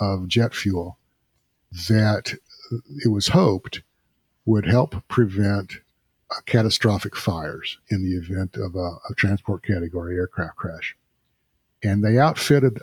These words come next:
a Boeing seven twenty, which is, uh, a short range, uh, seven oh seven, and installed it, installed, uh, remote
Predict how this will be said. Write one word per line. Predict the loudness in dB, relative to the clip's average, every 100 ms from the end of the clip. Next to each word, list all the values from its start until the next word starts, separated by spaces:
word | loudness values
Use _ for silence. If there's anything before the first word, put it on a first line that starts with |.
| -2
a | -2 0
Boeing | 2 4 4 4
seven | 2 2 2 -2
twenty, | 0 0 0 -4
which | -6 -4 -4
is, | -4 -6 -10 _ _ -20 _ _
uh, | -10 -6 -6 -4
a | 0
short | 2 4 4
range, | 2 2 0 0 0 -4 _ -10
uh, |
seven | -4 0 2 2
oh | 0
seven, | 0 0 0 -6 -20 _ _ _ _ -4
and | 0 0 0 -4 -8 -12 -12 -12 -10
installed | -6 -2 2 4 6 4
it, | 0 _ _
installed, | -4 -2 2 4 6 4 0
uh, | -2 0
remote | 2 4 4 2